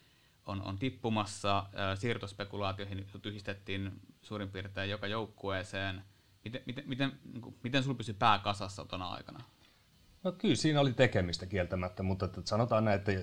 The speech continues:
Speaker 2: jos mä nyt jonkunlaisen maineen sain, niin se oli sen kahden ensimmäisen kauden aikana. Se kolmas kausi oli aika kiltisti sanottu sulle.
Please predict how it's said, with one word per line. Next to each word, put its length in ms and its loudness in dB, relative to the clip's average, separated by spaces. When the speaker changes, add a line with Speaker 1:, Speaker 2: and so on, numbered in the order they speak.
Speaker 2:
jos 200 -2
mä 60 0
nyt 140 -2
jonkunlaisen 460 4
maineen 400 2
sain, 240 0
niin 80 -2
se 80 -4
oli 120 0
sen 120 -2
kahden 360 0
ensimmäisen 420 -2
kauden 260 -6
aikana. 260 -4
Se 80 -8
kolmas 360 0
kausi 340 -6
oli 180 -4
aika 200 -6
kiltisti 420 -8
sanottu 400 -8
sulle. 180 -10